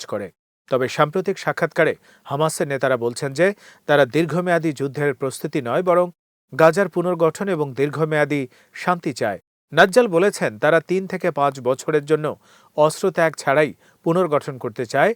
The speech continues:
তারপর আন্তর্জাতিক সম্প্রদায় ফিলিস্তিনি জনগণের জন্য রাজনৈতিক ও অর্থনৈতিক দিক নির্দেশনা প্রদান করবে। হামাসের লক্ষ্য হল ফিলিস্তিনি জনগণকে একটি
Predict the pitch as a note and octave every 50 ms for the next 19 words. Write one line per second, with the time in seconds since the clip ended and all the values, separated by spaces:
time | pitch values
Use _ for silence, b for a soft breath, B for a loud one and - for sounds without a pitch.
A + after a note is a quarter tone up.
0 | b b b b b b - E3+ F#3 F#3 - E3+ B2 - b b b b b b
1 | - D#3+ E3+ E3 G3+ G#3 F#3 - G3+ - G3 E3+ - - D#3+ C#3 C#3 E3 D#3+ E3
2 | E3+ F3+ F3 - - C#3+ D3 C3+ - - C#3+ C#3+ B2 C3+ C3 C3+ C3+ C3+ C3+ C3+
3 | B2 A#2 C3+ C3+ D#3+ F3 F#3 - _ _ _ _ _ _ B2 C#3+ D3+ D3+ C#3+ F3+
4 | E3 F3+ F#3 F#3 - - D#3+ D#3 C#3+ C#3 B2+ - - D3 D3 C3+ A#2+ C#3+ C#3 B2
5 | - b b b b b b A#2+ A2 D#3+ E3 D#3+ - F3+ D#3+ C#3 C3 C#3+ B2+ -
6 | - B2+ B2+ A#2+ A#2 - A#2+ A#2 A#2 A2 G#2+ - A2 G#2 G#2+ A2 - - _ _
7 | _ _ _ _ - D3+ E3+ G#3 A#3+ A#3 - C4+ A3+ F#3 F#3 F3+ - G#3+ G3+ F#3
8 | F#3+ G3 C#3+ A2+ - - D3+ D#3 D#3+ - - F#3+ F3+ D#3+ C3+ D3 C3+ C#3+ D3 D3
9 | D3+ D3+ D3 - E3 C#3 - - D#3